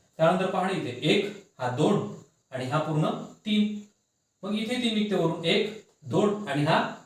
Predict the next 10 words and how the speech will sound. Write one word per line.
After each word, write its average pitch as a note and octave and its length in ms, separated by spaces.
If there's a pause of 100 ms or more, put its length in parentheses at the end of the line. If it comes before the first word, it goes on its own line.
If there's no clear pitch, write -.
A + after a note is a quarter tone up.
(260)
तीन, G#3 240 (580)
तीन F3 140
आणि G3 160
तीन E3 200
सहा F3+ 280 (380)
आणि B2+ 160
दोन D#3 180
आणि E3+ 100
दोन G#3 240
चार, A3 240